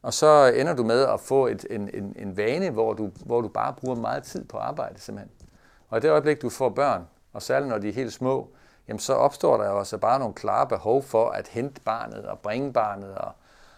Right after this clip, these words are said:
og du ved, være, være, være til stede, som gør, at du bliver nødt til at være mere hård i din prioritering.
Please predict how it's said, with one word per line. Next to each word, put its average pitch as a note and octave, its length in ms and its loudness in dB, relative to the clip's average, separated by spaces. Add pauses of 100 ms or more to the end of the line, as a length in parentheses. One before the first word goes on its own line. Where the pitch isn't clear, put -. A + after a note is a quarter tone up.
og G#2+ 120 -4
du G#2 60 0
ved, G#2 160 2
være, G#2+ 560 4
være, A2 220 4 (100)
være A#2 220 4
til A#2+ 180 -6
stede, A#2+ 340 2
som G#2 220 -6
gør, A#2 180 2
at B2 140 -2
du A2+ 60 -10
bliver A2+ 140 0
nødt D3+ 260 -2
til - 180 -4
at A#2 140 0
være G#2+ 180 -2
mere B2 180 -4
hård B2 400 -2
i F#2 40 -14
din G2 160 -12
prioritering. G#2 640 -10